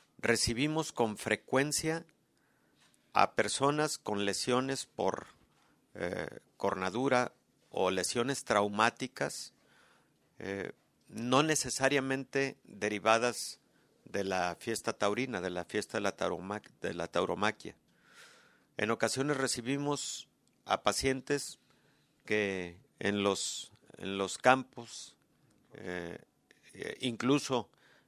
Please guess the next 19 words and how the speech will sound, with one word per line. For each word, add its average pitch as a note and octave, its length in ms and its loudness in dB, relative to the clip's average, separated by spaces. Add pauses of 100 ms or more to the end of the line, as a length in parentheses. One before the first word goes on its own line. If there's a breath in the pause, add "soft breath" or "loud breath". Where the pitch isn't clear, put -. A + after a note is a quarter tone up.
(120)
eh, F#2+ 340 0
en G2+ 140 -2
los G2+ 100 0
rastros A#2+ 400 2
son A#2+ 200 -8
cornados, G#2 680 2 (1300 soft breath)
eh, F2+ 180 -4 (120)
porque F#2+ 260 0
llegan B2+ 320 6
a G2+ 100 0
presentarse G#2+ 720 0
ese A2 200 -8
tipo A2 360 -6
de, F#2 260 -6 (680 soft breath)
de F2+ 200 0
accidentes, A2 960 -4 (380)
eh, E2+ 280 -4 (120)
lamentablemente, A#2 1000 -2 (1120 soft breath)
y, A2 500 0